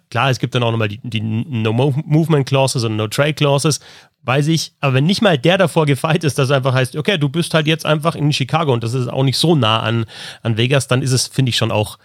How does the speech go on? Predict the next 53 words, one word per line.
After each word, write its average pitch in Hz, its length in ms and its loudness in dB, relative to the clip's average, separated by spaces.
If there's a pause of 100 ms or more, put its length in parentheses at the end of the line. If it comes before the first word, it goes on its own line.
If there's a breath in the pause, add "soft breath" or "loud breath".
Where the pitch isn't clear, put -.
(320 loud breath)
einfach - 540 -4 (420)
krass. - 460 -6
Und - 160 -6
dann, 151 240 -2
und 139 300 0
dann 160 120 2
kommt 160 240 2
da 170 100 4
aber 180 160 2
auch 156 120 4
wieder, 165 140 4
es 143 120 0
ist 156 280 0
so 233 180 2
viel, 214 240 0
was 170 140 2
mich 156 100 -2
auch 165 140 0
aufgeregt 131 420 0
hat 123 80 0
jetzt 120 180 -2
die 135 40 -6
letzten 127 260 -2
Tage, 143 180 0
dann 139 100 0
kommt 151 180 -2
da 156 40 2
dazu, 151 220 -4 (280 loud breath)
der 143 100 2
wird 170 120 -2
halt 175 140 0
gegen 160 400 2
Hackerainen, 123 880 0
äh, 117 140 0
getradet, 135 560 -2
der 165 80 4
nicht 196 180 0
mal 214 180 4
nach 170 240 0
Vegas 185 440 0
geht, 214 220 -2
sondern 165 220 2
immer 214 180 0
noch 196 180 0
in, 170 180 -2
in, 175 160 0
im 165 360 -2
A-H-L-Team 175 560 0
der 165 80 2
Chicago 160 360 0
Blackhawks 147 420 -4
spielt. 160 200 -6
Also 147 160 -2